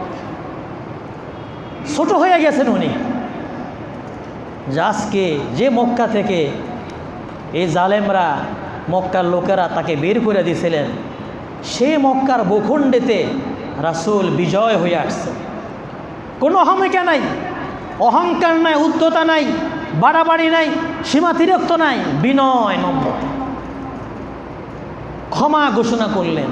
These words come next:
ক্ষমা, সাধারণ ক্ষমা, তোমরা আমাকে অনেক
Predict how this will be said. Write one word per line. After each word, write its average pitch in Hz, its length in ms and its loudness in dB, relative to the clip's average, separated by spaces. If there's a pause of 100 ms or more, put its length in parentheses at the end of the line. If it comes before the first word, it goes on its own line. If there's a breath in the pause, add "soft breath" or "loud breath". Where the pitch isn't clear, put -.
(100)
ক্ষমা, 277 360 0 (520)
সাধারণ 330 480 2
ক্ষমা, 320 400 2 (500)
তোমরা 302 300 4
আমাকে 302 260 2
অনেক 302 280 4